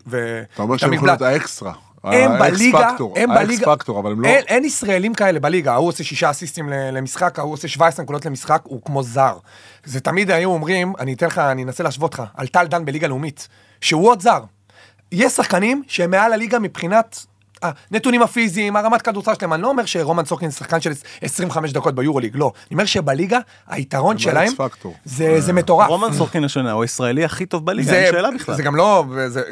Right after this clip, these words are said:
Speaker 1: אין גם משהו
Speaker 2: אבל אם
Speaker 1: קרוב.
Speaker 2: תשימו
Speaker 1: זה
Speaker 2: לב,
Speaker 1: בפער, ואין מי,
Speaker 2: אבל
Speaker 1: מי
Speaker 2: אם תשימו לב,
Speaker 1: אוקיי.
Speaker 2: ו-, אולי קח אותי, אתם, אתם אנשי מספרים, כי אני לא
Speaker 1: בדיוק.
Speaker 2: נכנסתי לזה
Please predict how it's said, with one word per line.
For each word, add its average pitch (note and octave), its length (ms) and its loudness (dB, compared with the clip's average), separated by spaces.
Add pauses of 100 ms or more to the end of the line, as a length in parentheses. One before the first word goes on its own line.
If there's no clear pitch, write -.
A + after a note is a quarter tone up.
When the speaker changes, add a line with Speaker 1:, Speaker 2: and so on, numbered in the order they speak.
(140)
Speaker 1:
אין C#3+ 280 0
גם G#3+ 140 4 (140)
משהו F#3+ 220 0
Speaker 2:
אבל B2 100 4
אם B2+ 60 4
Speaker 1:
קרוב. F#3+ 180 6
Speaker 2:
תשימו C3+ 340 2
Speaker 1:
זה C#3+ 80 6
Speaker 2:
לב, A#2 100 4
Speaker 1:
בפער, F#3+ 560 4
ואין F#3 320 4
מי, G3 140 -2
Speaker 2:
אבל A2+ 200 2
Speaker 1:
מי B2 60 4
Speaker 2:
אם C3+ 80 0
תשימו A#2 440 -2
לב, F#2+ 300 -6 (220)
Speaker 1:
אוקיי. A#2 260 -8 (480)
Speaker 2:
ו-, F2 640 -8 (540)
אולי F#2+ 120 -6
קח G#2+ 160 -6
אותי, F#2 300 -6
אתם, G#2 280 -4
אתם G#2+ 220 -6
אנשי G2+ 340 -6
מספרים, G2 420 -6
כי F#2+ 100 -8
אני F#2+ 120 -4
לא A2 60 0
Speaker 1:
בדיוק. A#2+ 180 -4
Speaker 2:
נכנסתי G#2 320 -4
לזה F2+ 220 -6